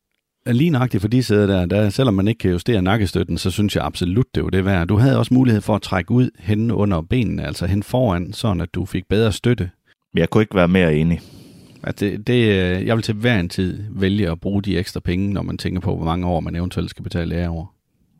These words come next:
Speaker 2: Ja.
Speaker 1: Men det, der så måske trækker lidt ned, det er, øh,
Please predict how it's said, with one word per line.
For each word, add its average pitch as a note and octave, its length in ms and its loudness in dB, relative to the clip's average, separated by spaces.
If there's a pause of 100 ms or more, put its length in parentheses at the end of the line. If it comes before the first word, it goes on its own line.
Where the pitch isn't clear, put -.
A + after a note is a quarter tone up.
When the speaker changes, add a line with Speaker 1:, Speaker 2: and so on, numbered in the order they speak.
(300)
Speaker 2:
Ja. - 180 2 (720)
Speaker 1:
Men G#2+ 340 0 (140)
det, D3+ 140 2
der C#3+ 80 2
så B2+ 260 2
måske A#2+ 400 0
trækker G2 300 0
lidt A#2+ 280 0
ned, C3 280 2
det C3 240 0
er, E2+ 540 0
øh, C#2 60 -6